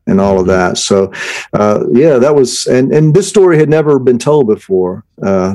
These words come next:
Speaker 1: the story of their
Speaker 2: Okay.
Speaker 1: romance. And so I, I, I found it fascinating. It was a very spiritual and loving and even very romantic,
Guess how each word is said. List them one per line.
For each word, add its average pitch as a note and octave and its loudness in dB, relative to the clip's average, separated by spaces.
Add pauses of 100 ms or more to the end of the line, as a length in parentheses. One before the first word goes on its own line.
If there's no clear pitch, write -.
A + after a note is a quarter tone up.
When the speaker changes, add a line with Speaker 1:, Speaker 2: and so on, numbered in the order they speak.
Speaker 1:
the G2 -2
story G#2 2
of F#2+ 0
their G2 2
Speaker 2:
Okay. G2 2
Speaker 1:
romance. F#2+ -2
And G2+ -2
so C3 2
I, D#3+ 2 (100)
I, D3 0
I D3 -2
found D3+ 2
it A#2+ 0
fascinating. C3+ 2
It A2 0
was G#2+ -4
a - -6
very A2 2
spiritual A#2+ 0
and G2 -2
loving A#2 2
and A2 2
even C#3 2
very C#3 2
romantic, A2 -2